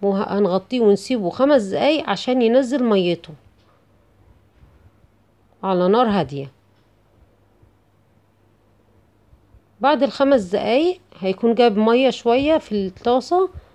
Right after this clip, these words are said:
نبدأ نقلبه ونسيبه يستوي في قلب الصلصة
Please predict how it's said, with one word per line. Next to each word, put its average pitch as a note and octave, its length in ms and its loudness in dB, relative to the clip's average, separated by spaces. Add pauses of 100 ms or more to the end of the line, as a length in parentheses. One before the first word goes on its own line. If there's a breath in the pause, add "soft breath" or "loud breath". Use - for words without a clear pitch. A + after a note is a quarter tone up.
(220 soft breath)
نبدأ A3+ 340 0
نقلبه G3 560 0
ونسيبه A#3+ 840 0 (460 soft breath)
يستوي G3 840 0
في - 100 -10
قلب G#3+ 340 -4
الصلصة F#3+ 720 -4